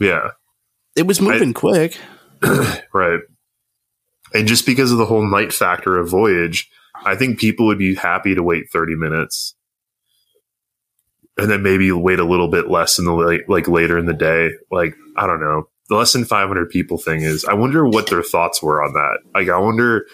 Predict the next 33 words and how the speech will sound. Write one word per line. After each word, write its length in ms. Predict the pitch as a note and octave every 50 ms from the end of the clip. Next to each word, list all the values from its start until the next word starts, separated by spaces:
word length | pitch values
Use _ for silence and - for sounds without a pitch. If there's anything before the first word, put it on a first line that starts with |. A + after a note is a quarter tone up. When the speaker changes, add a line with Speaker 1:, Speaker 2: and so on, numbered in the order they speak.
| - _ _ _ _ -
Speaker 1:
if 120 | G2 F#2+
they 200 | - G2+ F2+ G2+
were 180 | F#2+ F#2 F#2 F2+
like, 300 | F2+ F2 F2 E2+ - - -
"Oh, 220 | G2 G2 F#2+ F2+ E2+
fuck," 400 | - - F2 D#2+ - - - - - - - - -
<laughs> 260 | - - _ _ -
at 120 | G2+ F#2
any 180 | F#2 F#2 F2+ E2+
point. 380 | D#2+ - F#2 E2+ D#2+ D#2+ D#2 - _ _ _ _ _ _ _ _ _ _ _ _ _ _ _ _ _ _ _ _ _ _ _ _ - - - - - - -
Speaker 2:
Well, 140 | G3 G3 F#3
and 100 | G3 F#3+
here's 240 | A3 B3+ B3+ -
the 100 | - G3+
other 220 | G3+ F#3+ D#3 D3 A#2
thing, 420 | - - F3 F3 C#3 A2 G#2 G#2 - - - - - - -
is 160 | - C#3 C3
that 120 | D3+ E3 C3+
just 260 | - - F#3 - -
because 340 | A3+ G3 - - F#3+ D3+ -
they 240 | D#3+ C3+ B2+ A2+ G2 _
capped 400 | - - - C3 A#2+ C3+ - - -
it 100 | G#3 G#3
at 160 | - G#3+ G3+
five 300 | - - - - G#3+ G#3+
hundred, 420 | - A#3 A3 G#3+ A3+ A3+ A3+ G#3+ - - - - - - - _ _ _ -
I 260 | C3+ D3+ F3+ F3+ E3+ _ -
don't 280 | C3 B2 D3 D#3+ - -
think 340 | - - - D3+ D3+ -
they 160 | - C3+ C3 A#2
had 420 | - - - C3+ C3+ C3+ B2 A2+
five 320 | - - C3 B2+ A#2+ A2 -
hundred. 460 | - B2 A2+ G2 - - - - -